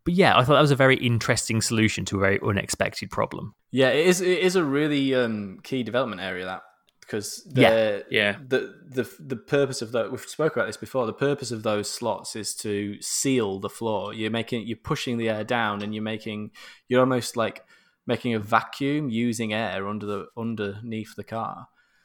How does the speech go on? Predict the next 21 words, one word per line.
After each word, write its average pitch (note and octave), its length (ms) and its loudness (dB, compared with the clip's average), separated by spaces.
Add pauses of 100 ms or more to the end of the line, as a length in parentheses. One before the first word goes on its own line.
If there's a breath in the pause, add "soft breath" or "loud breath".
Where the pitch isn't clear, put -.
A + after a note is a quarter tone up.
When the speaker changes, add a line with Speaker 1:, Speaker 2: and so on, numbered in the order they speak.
(160)
Speaker 2:
So, G#2 380 0
um, G2+ 420 -2 (480 soft breath)
if B2 120 -2
they A#2 120 2
can't, B2+ 360 2 (800 soft breath)
if A#2+ 180 -4
they B2 80 0
get A2+ 120 0
rid A#2+ 120 2
of A2+ 60 2
those A2 180 2
slots, - 640 0
they're A2+ 180 -6
making G#2+ 300 -4
less G#2+ 200 -2
of A2 40 -6
a G#2 60 -4
vacuum, G#2+ 520 -2
so G#2 120 -8
there'll G2+ 100 -6
be G2+ 380 -6